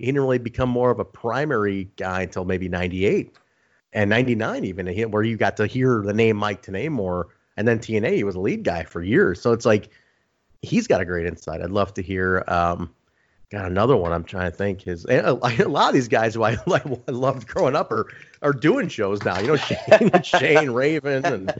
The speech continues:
you know, Russo being a huge one. You know, Vince is, Vince is a huge one. I mean, just, just his shows are incredible. Just knowing what he knows and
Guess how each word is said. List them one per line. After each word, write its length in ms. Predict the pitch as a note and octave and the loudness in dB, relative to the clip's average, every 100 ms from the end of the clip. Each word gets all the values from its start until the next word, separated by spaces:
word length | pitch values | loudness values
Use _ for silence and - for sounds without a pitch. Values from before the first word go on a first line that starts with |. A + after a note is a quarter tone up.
| - | -8
you 60 | - - - | -12 -6 0
know, 100 | B2+ | 2
Russo 520 | A#2+ F3+ A3 C#3 G#2+ | 6 4 4 0 -2
being 240 | F2 G#2+ | -4 -6
a 40 | G2 | -8
huge 320 | - C#3 A3+ | -8 -8 -8
one. 140 | F2 | -8
You 60 | F2+ | -6
know, 60 | F#2+ | -2
Vince 280 | A2 E3 | -2 -2
is, 180 | G#2 F2+ - - - - | -6 -10 -12 -18 -18 -8
Vince 180 | B2 G#3+ | 0 0
is 60 | C4 | 0
a 60 | C3 | -4
huge 340 | - G#2 G2 | -4 -6 -6
one. 220 | F2 E2 | -6 -6
I 40 | F2 | -4
mean, 180 | F#2+ F#2 | -4 -2
just, 240 | G2+ - - | -4 -6 -12
just 200 | A2+ - - | -12 -12 -12
his 320 | E2+ E3 D#3+ - - - | -6 -6 -6 -8 -8 -8
shows 280 | - A2+ G2 | -4 -2 -2
are 60 | F#2 | -4
incredible. 500 | F#2 - F2+ E2+ F2+ | -10 -8 -6 -4 -6
Just 200 | F#2 - - | -10 -16 -10
knowing 380 | G2+ G#2+ A2 G2+ | -4 -2 -2 -2
what 100 | F#2+ | -6
he 140 | F#2+ G#2 | -6 -8
knows 500 | F#2+ F#2 F#2+ F2+ E2 | -6 -4 -4 -6 -8
and 140 | E2+ | -12